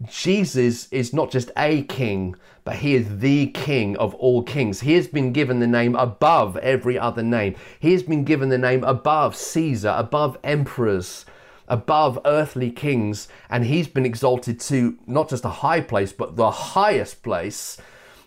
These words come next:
And every tongue one day is gonna confess that he alone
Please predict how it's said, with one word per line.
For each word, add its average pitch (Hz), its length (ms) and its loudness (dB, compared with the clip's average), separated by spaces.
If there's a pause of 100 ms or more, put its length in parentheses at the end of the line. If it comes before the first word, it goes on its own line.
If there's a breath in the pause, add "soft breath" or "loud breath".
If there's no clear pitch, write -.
And 123 280 -2
every 160 460 2
tongue 110 500 -2
one 117 260 2
day 113 220 2
is 104 100 -2
gonna 110 220 -6
confess 107 580 -8
that - 220 -14
he 117 320 -2
alone 104 520 -4